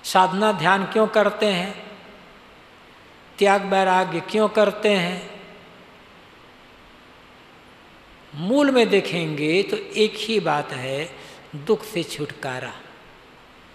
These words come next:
दुख ना हो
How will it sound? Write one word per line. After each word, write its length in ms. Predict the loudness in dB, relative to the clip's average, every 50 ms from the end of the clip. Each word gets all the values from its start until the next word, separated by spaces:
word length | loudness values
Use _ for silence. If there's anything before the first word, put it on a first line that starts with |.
| -20 -20 -20 -20 -20 -20 -20 -20 -20 -20 -20 -20 -20 -20 -20 -20 -20 -20 -20 -20 -20 -20 -20 -20 -20 -20 -20 -20 -20 -20 -20 -20 -20 -20 -20 -20 -20 -20 -20 -20 -20 -20 -20 -20 -20 -20 -20 -20 -20 -20 -20 -20 -20 -18 -4
दुख 280 | 2 2 2 2 2
ना 180 | -2 0 0 0
हो 260 | 0 0 -2 -2 -4